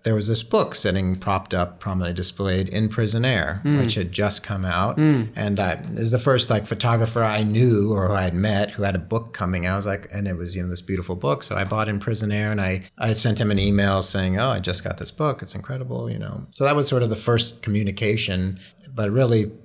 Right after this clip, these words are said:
Speaker 1: consistently since two thousand six when I got here. That's, uh, you know,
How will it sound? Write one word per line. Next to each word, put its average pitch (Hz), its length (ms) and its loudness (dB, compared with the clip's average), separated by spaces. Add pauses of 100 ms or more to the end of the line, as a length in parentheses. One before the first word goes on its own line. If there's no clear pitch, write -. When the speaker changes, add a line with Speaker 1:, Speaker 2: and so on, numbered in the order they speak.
(300)
Speaker 1:
consistently 95 680 -2
since 98 280 -8
two 98 100 -8
thousand 90 380 -6
six - 320 -6
when 92 100 -6
I 95 80 -6
got 92 220 -8
here. - 200 -10
That's, - 460 -12
uh, 110 260 -12
you - 60 -12
know, - 100 -14